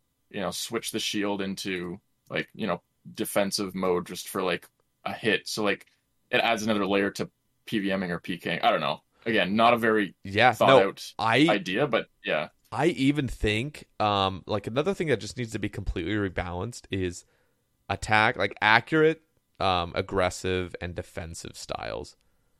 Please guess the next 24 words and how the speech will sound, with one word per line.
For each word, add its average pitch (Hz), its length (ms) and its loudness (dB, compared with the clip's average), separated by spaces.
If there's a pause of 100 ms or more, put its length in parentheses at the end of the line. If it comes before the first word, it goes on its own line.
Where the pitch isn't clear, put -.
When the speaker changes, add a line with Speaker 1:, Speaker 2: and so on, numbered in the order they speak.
(220)
Speaker 2:
Where, 98 220 4
like, 95 300 0 (240)
with 98 200 -2
ranged, 92 760 -2 (240)
rapid, 98 720 0
you 107 160 0
will 107 300 6
always 101 500 4
use 95 240 -2
'cause 98 180 -2
it's 92 160 -8 (260)
genuinely 101 600 -2
just, 95 160 -4
like, 98 120 -2
a - 40 -4
Speaker 1:
Mm-hmm. 110 160 0
Speaker 2:
twenty-five 92 460 0
percent 90 340 -6
damage 92 420 -12
buff, 95 360 2
like, - 340 -8 (680)
Speaker 1:
Yeah. 95 160 0
Speaker 2:
or 95 60 -2
more. 90 520 -4